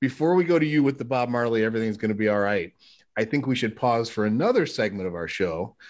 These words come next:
which, uh, we've come to realize the fans are, are appreciating and love, and that is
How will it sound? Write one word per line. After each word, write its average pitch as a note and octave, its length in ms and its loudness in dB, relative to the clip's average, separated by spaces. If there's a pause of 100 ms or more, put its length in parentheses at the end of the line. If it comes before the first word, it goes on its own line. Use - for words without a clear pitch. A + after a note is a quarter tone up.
(120)
which, G2+ 300 -2
uh, G2 220 0
we've A2+ 220 0
come F#3+ 200 -2
to D3+ 80 2
realize B2+ 400 2
the F#2 80 -8
fans B2 600 -2
are, G2+ 240 -6
are F#2+ 220 0
appreciating A2 760 0
and E2+ 140 -6
love, F#2 300 0
and F2+ 140 -6
that A#2 160 0
is G2+ 280 -2